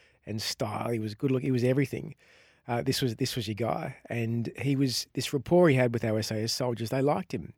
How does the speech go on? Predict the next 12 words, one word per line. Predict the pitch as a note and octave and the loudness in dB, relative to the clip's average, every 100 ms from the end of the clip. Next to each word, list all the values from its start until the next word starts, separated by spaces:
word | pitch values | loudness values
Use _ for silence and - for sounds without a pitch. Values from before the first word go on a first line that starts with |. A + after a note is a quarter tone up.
| _ | _
um, | B2 A#2+ A#2+ - - | -8 -6 -6 -10 -4
'cause | C#3 B2+ - | -4 -4 -10
he | C#3 D3+ | -2 0
was | D#3 D3+ | 2 0
a, | D#3 F3 - - | -2 -6 -10 -4
a | C3+ | -2
wonderful | A#2+ B2+ C3+ C3+ - C3 A#2+ - | 0 0 0 -2 0 0 0 -2
advocate | A2 C3 C3+ A#2+ | -4 -2 -2 -2
and | G2+ | -4
a | G#2 | -4
wonderful | A2+ B2 - A#2+ | -4 -4 -2 -2
man | A#2+ - - | -2 -4 -10